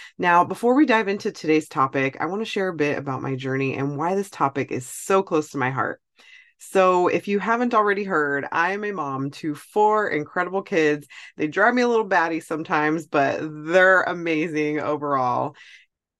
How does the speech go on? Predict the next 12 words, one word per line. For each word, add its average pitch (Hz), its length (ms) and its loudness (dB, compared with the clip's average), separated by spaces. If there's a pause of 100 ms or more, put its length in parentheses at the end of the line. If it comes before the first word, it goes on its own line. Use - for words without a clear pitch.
(140)
And 214 200 4
my 208 140 4
journey 240 440 4
into 254 240 2
motherhood 185 640 0
has 165 320 -10
been 160 200 -6
filled 165 340 -8
with 139 420 -4
twists - 460 -6
and 147 240 -4
turns, 147 560 -4